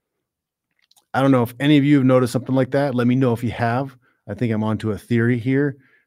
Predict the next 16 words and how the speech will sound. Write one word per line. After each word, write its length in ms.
because 180
I 80
think 220
it, 140
it 200
pushes 440
that 280
left-right 440
paradigm 600
that 140
they 100
want 320
you 40
to 60
fall 240
into. 380